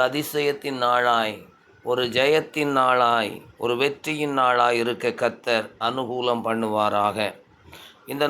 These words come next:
நாளிலும் கூட நாம் தொடர்ச்சியாய் தியானித்து வருகிற நீதிமொழிகள் இருபத்தி எட்டு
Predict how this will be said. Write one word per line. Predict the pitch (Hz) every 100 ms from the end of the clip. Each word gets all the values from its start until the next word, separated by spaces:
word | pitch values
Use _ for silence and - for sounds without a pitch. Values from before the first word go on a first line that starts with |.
| 143
நாளிலும் | 143 143 143 135 120
கூட | 131 123 123 117 104 - - _ _ _ _ _ _ _
நாம் | - 131 131 120 117 - - 123
தொடர்ச்சியாய் | 139 151 151 143 143 139 139 139 131 - - - 107
தியானித்து | 127 131 143 143 143 131
வருகிற | 127 127 123 123 123 107 - - _ _ - - - _ -
நீதிமொழிகள் | 139 143 139 135 131 127 127 123 127
இருபத்தி | 139 143 139 135
எட்டு | 131